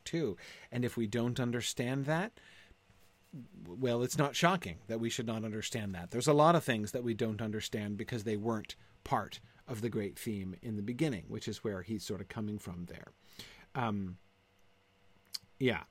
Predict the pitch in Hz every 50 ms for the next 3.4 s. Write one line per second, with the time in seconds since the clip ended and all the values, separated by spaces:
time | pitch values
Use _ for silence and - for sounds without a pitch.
0 | - - - - - 160 143 123 143 135 165 147 147 143 143 139 135 135 120 -
1 | 139 135 117 107 113 117 139 135 123 104 87 - - - - - - - - 175
2 | 156 151 - 160 151 143 - 139 131 131 - 139 139 135 127 120 117 113 113 113
3 | 117 135 156 151 139 131 120 117